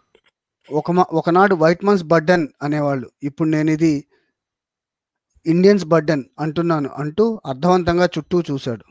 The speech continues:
చప్పట్లతో సభాంగణం మారుమోగిపోయింది. జగన్నాథుడి మనసు, జగన్నాథరాజు మనసు తెలియని తమకంతో నిండిపోయింది.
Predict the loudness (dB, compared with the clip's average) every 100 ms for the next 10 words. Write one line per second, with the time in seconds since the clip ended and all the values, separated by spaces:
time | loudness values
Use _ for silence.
0 | -20 _ _ _ -6 -2 -2 -2 0 0
1 | 0 0 2 2 0 0 -4 -8 _ _
2 | -14 -4 0 2 4 2 2 -2 -4 -4
3 | -12 _ -14 -14 -14 _ _ _ -8 -4
4 | 0 2 2 0 -2 -2 -4 -10 -10 -6
5 | -2 0 2 2 2 0 -4 -4 -4 -6
6 | -4 -2 -2 -2 -4 -4 -6 -4 -4 -4
7 | -4 -6 -8 -12 -16 _ -18